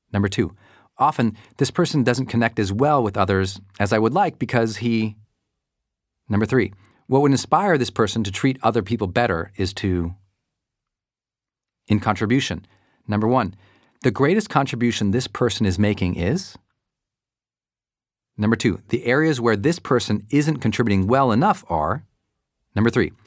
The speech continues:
what I really want this person to contribute more of is, practice three, role model the way. Example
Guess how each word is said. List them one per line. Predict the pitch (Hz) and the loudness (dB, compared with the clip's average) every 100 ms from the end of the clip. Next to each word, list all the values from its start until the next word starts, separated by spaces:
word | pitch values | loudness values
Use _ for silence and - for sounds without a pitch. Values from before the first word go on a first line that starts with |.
| _ - | _ 0
what | 135 | 2
I | |
really | 131 220 254 | 2 2 2
want | 147 - | 2 0
this | 104 | -4
person | - 101 107 | -2 -2 -2
to | 92 | -2
contribute | 95 - 110 98 | 0 2 2 2
more | 113 131 98 | 0 2 0
of | 82 82 | -2 -2
is, | 92 90 143 - - _ _ _ _ _ _ _ _ _ _ | 0 0 -2 -8 -20 _ _ _ _ _ _ _ _ _ _
practice | 160 165 165 - | -2 0 0 0
three, | 101 78 - _ _ _ _ - | -2 -4 -8 _ _ _ _ -2
role | 113 143 156 | 2 2 4
model | 120 104 98 95 - - | 2 2 0 -4 -10 -4
the | 98 | 0
way. | 92 78 - _ _ _ _ _ _ _ _ _ _ _ _ _ - | 0 -2 -6 _ _ _ _ _ _ _ _ _ _ _ _ _ -2
Example | 127 113 147 170 120 101 98 | 0 2 2 2 2 0 -2